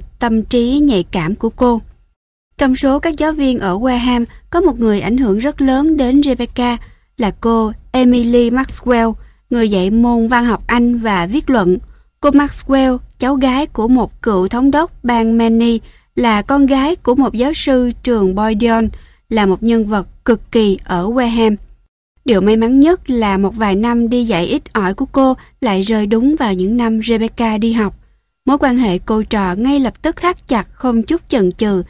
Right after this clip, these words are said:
hay chậm trễ. Trái tim Rebecca bay như một mũi tên tới trúng đích của nó, và trí tuệ của cô bé khi gặp được trí tuệ siêu việt hơn ngay lập tức bộc lộ một lòng tôn kính sùng bái vĩnh viễn.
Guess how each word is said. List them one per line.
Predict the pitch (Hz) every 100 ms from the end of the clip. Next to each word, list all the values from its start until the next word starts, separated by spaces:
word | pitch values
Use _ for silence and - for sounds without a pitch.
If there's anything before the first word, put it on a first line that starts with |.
| - -
hay | 233 214 202
chậm | 208 180
trễ. | - 190 165 254 - _ _ _ -
Trái | 240
tim | 277 254 214
Rebecca | 208 208 214 - 220 208 208 -
bay | 254 262
như | 269
một | 226 190
mũi | 208 185 233
tên | 185 277 262 - _ _
tới | 233 220 247
trúng | 262 240 262
đích | 294 -
của | - 196
nó, | 220 247 349 - _ _ 226
và | 214 190 185
trí | 269 330
tuệ | - 190
của | 180 254
cô | 285
bé | 254 262 320 370 - _ -
khi | 302
gặp | 254 202
được | 208 214 185 -
trí | - 190
tuệ | - 214 175 185
siêu | - 294
việt | 262 -
hơn | 208 262 262 - - -
ngay | 226 226
lập | 214 170 -
tức | 320 - -
bộc | 233 196 -
lộ | 214 185 175
một | 208 196 -
lòng | 208 190 180
tôn | - 240 240
kính | - 254 285
sùng | 320 285 202 170
bái | 185 226
vĩnh | 269 196 202
viễn. | 226 175 214